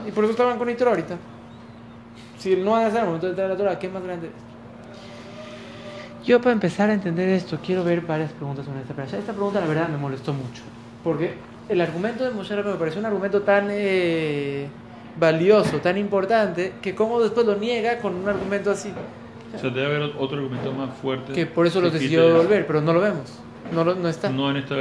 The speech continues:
Speaker 2: no en esta.
Speaker 1: No sale aquí. Vamos a ver. Yo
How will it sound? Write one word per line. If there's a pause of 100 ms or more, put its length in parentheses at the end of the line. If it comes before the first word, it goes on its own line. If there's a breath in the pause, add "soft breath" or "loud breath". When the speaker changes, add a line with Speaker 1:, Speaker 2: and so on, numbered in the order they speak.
Speaker 2:
no
en
esta.
Speaker 1:
No
sale
aquí. (640 loud breath)
Vamos
a
ver.
Yo